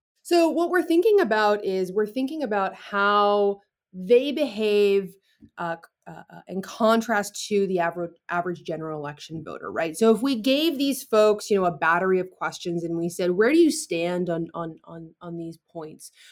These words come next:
With the average general election voter, we would think of them as kind of being quite moderate, right? Uh, they might have some partisan skew, but with, with primary electorate voters, we would expect them to be a little bit more extreme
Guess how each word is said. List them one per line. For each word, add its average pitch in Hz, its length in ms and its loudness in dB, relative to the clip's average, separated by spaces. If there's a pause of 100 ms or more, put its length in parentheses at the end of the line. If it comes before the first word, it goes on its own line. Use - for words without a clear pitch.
With 320 160 -6
the 330 140 4
average 392 320 0
general 302 260 -2
election 254 340 -4
voter, 220 240 0
we 220 140 -2
would 220 160 -4
think 226 180 -2
of 214 120 -4
them 214 180 -2
as 202 100 0
kind 208 280 0
of 190 100 0
being 220 240 0
quite 185 320 -6
moderate, 151 540 -8
right? 185 260 -2 (460)
Uh, 185 120 -2
they 214 140 2
might 262 220 2
have 247 120 -2
some 220 200 -4
partisan 196 420 -2
skew, 294 640 0 (320)
but 240 160 0
with, 220 260 4
with 208 220 -2
primary 381 480 0
electorate 233 460 0
voters, 190 480 0 (260)
we 220 100 0
would 254 120 2
expect 254 500 -2
them 254 240 -2
to 233 140 -4
be 208 180 0
a 202 80 2
little 190 240 -2
bit 196 160 -4
more 180 300 -4
extreme 165 800 -8